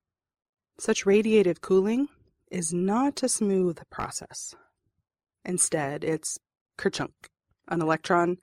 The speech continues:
drops to a lower shell and releases a photon. Then nothing happens for a while until, kerchunk,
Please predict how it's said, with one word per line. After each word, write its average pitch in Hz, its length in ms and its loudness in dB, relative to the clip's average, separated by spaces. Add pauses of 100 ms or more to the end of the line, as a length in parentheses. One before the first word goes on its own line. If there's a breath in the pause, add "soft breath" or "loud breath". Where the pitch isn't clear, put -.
drops 175 320 2
to 220 160 2
a - 0 -
lower 214 260 2
shell 139 460 -4
and 175 100 -6
releases 160 440 -4
a 170 80 -2
photon. 165 420 -4 (800)
Then 233 440 2 (380)
nothing 226 340 0
happens 226 300 0
for 170 160 -2
a 156 60 -2
while 151 340 0
until, 175 440 -2 (200)
kerchunk, 165 440 -4